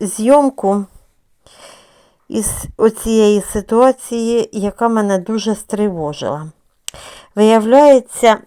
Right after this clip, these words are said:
та квартира, яку ми хочемо, хотіли купити,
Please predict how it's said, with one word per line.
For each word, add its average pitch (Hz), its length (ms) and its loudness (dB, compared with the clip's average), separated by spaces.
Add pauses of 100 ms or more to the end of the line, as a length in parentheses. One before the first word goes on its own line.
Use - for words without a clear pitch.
(140)
та 220 140 2
квартира, 190 960 0 (240)
яку 196 380 -6
ми 196 240 -2 (440)
хочемо, 180 800 -2 (840)
хотіли 196 540 0
купити, 302 600 -2